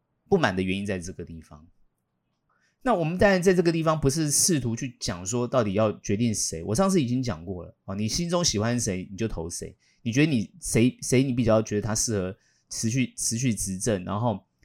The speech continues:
可以带给人民更好的生活，你都可以去选择。好，就好像很多人会觉得说，呃，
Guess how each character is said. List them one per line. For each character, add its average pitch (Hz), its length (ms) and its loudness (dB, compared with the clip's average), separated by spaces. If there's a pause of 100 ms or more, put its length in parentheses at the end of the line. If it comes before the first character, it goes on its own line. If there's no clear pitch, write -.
(140)
可 - 100 -2
以 113 80 2
带 104 340 2 (280)
给 95 380 -2
人 101 140 -4
民 101 200 -4
更 113 180 -2
好 92 100 -6
的 87 120 -4
生 92 260 -6
活， 82 140 -14
你 98 80 -10
都 139 120 4
可 135 120 6
以 107 40 4
去 104 120 -6
选 82 240 -10
择。 - 200 -12 (520)
好， 92 180 -2 (160)
就 - 100 8
好 160 120 12
像 160 180 10
很 123 100 2
多 151 140 10
人 139 100 10
会 139 120 6
觉 113 160 4
得 110 80 2
说， 117 340 0 (320)
呃， 98 400 -2